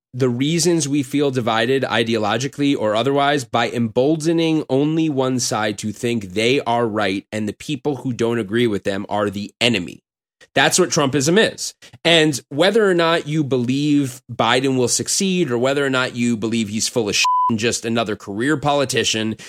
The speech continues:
his address was like the, the polar opposite of Trumpism. And I think that was very much purposeful,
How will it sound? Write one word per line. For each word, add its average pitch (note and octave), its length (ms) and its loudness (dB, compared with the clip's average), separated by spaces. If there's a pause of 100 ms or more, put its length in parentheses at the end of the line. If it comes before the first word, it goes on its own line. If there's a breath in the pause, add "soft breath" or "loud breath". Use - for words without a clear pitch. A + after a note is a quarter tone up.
(180 loud breath)
his F3 260 2
address D#3 600 0
was A2+ 280 -6
like C3 420 -2
the, A#2+ 260 -2 (120)
the C3 120 -2
polar E3+ 640 0
opposite A2 680 -4
of F2+ 100 -8
Trumpism. F2 600 -8 (280 soft breath)
And C3+ 120 2
I C3 60 4
think C3+ 260 2
that C3 180 2
was G#2+ 140 -2
very A2 220 2
much G2+ 260 -4
purposeful, - 560 -8